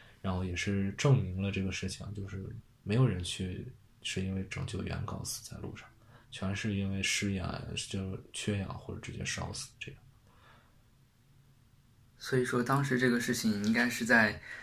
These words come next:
Speaker 2: 尤其是你们那些学动画的同学当中。
Speaker 1: 对，有很多人是为了去京都动画，然后来的京都精华大学这边学动画嘛。甚至说你在东京学的，有可能也想来京都动画，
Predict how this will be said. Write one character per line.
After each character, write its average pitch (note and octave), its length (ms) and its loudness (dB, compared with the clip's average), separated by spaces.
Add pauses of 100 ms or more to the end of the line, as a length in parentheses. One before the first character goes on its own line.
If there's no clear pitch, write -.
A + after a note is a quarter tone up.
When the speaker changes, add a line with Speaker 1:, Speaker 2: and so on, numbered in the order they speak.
(180)
Speaker 2:
尤 B2+ 120 6
其 B2+ 180 0
是 B2 120 4
你 A2+ 120 8
们 G#2+ 200 4
那 A#2 180 6
些 A2+ 520 2
学 A2 200 2
动 B2+ 160 6
画 B2 160 4
的 A2 80 4
同 G#2 200 -2
学 G#2 120 0
当 G#2+ 220 -2
中。 G#2+ 220 0
Speaker 1:
对， G#2+ 260 4
有 C3+ 140 8
很 A2 240 6
多 A#2+ 180 6
人 B2 140 6
是 B2+ 140 2
为 A#2+ 160 4
了 G#2+ 120 4
去 - 280 2
京 G2+ 220 0
都 G#2 140 -2
动 F#2+ 180 -2
画， - 440 -6 (240)
然 G2 160 -6
后 F#2+ 180 -4
来 F2+ 260 0
的 F#2+ 220 2
京 F#2+ 240 -4
都 F#2+ 120 -2
精 F#2 180 -6
华 G2 220 -6
大 - 120 -8
学 G2 160 -6
这 G2+ 100 -2
边 F#2+ 200 -6
学 - 420 -6 (140)
动 - 160 -4
画 - 180 -12
嘛。 - 100 -10 (540)
甚 A2+ 160 2
至 G#2 80 4
说 G#2 160 4
你 G#2 80 2
在 G#2 140 8
东 G#2+ 200 4
京 G#2+ 200 2
学 G2 160 0
的， F2+ 80 2
有 F#2 140 2
可 - 140 -2
能 F2+ 120 0
也 F#2 100 -2
想 F#2 200 -2
来 F#2 100 -6
京 F#2+ 160 -6
都 G2 140 -6
动 G2+ 160 -8
画， G2 200 -6